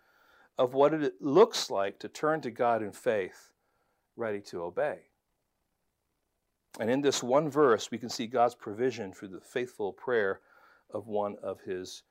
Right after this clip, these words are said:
children. Let's just highlight what Moses does here. First of all, Moses turned to God for help, didn't he? He cried to the Lord. That doesn't, he's not, he's not crying against the Lord. He's crying out to God,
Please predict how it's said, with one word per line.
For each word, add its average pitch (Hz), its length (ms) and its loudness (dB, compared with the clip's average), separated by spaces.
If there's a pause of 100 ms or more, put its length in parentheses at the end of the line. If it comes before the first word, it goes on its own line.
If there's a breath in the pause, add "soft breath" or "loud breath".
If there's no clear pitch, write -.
(220)
children. 98 640 -10 (140)
Let's - 120 -6
just - 200 -6
highlight 151 580 2
what 104 220 -2
Moses 98 440 -8
does 110 300 -8
here. 98 140 -12
First - 340 -8
of 98 80 -10
all, 90 240 -8 (540)
Moses 127 540 -4
turned 113 500 -10
to 117 80 -14
God 95 420 -4 (680)
for - 180 -16
help, - 420 -6
didn't 101 200 -10
he? 90 160 -18
He - 80 -12
cried 151 640 -6 (240)
to - 120 -14
the 123 80 -10
Lord. 107 440 -2 (580)
That 143 160 2
doesn't, 185 220 -4
he's 170 120 -4
not, 202 240 2 (220 soft breath)
he's 170 160 -2
not 170 140 0
crying 170 420 4
against 165 440 0
the 139 80 -6
Lord. 113 200 -2
He's 151 120 -10
crying 202 380 -6
out 190 180 -6
to 180 80 -4
God, 170 420 -4